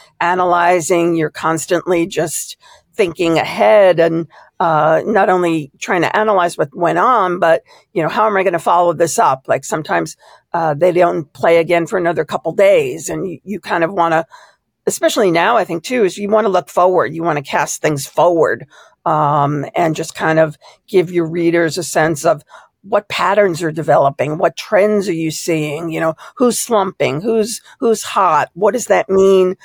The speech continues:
for, you know, the, the fourth line, uh, you know, it, what does that mean if, if the top pair defenseman is hurt, you know, how did you, you, you're just trying to wrestle a lot of moving parts at, at one time.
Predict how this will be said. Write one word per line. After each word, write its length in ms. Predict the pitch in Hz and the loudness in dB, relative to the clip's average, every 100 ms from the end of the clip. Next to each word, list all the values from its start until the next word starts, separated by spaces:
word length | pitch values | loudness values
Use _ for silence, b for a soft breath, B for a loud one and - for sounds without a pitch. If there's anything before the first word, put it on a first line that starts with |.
| B B | B B
for, 480 | - 170 170 165 - | -2 0 2 0 -2
you 140 | 180 | -2
know, 100 | 156 | -2
the, 300 | 165 175 160 175 | -2 0 -2 -2
the 100 | 165 | -4
fourth 380 | 247 214 208 | 2 2 2
line, 320 | 165 139 151 156 | -2 0 0 0
uh, 220 | 151 151 B B | -2 -4 B B
you 120 | - | -2
know, 200 | 156 160 165 | -2 -2 -4
it, 140 | 160 | -6
what 440 | 202 180 190 202 208 | -8 -14 -6 -2 -2
does 120 | - | 0
that 160 | - | -2
mean 160 | 190 185 180 | 2 0 0
if, 140 | 165 | -4
if 180 | 185 - | -8 -2
the 320 | 170 170 160 _ | 2 2 2 _
top 260 | - 180 - | -2 -2 0
pair 240 | 214 180 | 0 2
defenseman 760 | 160 151 156 185 190 - 170 165 | 0 -2 0 0 0 -2 -2 0
is 140 | 165 - | 0 0
hurt, 380 | 240 214 160 | 2 2 0
you 80 | 180 | -2
know, 160 | 175 165 B B | -2 -4 B B
how 160 | - 190 | -4 0
did 140 | 190 | -2
you, 200 | 170 165 _ _ | -4 -12 _ _
you, 240 | 220 202 | -10 -10
you're 200 | 220 226 | -6 -6
just 240 | 208 233 - | -4 -6 -2
trying 160 | 214 | 0
to 180 | 185 185 B B B _ _ | 0 -2 B B B _ _
wrestle 560 | 247 208 214 - - 170 | -4 -2 0 2 4 4
a 40 | |
lot 240 | 170 170 | 2 2
of 120 | 170 175 | 0 0
moving 440 | 180 185 175 160 | 0 2 0 0
parts 580 | - 185 165 - - - | -2 0 0 -2 -6 2
at, 220 | 160 - | 2 4
at 180 | - 160 | 0 0
one 220 | 175 151 | -2 -2
time. 480 | 165 196 160 156 | 0 0 0 -2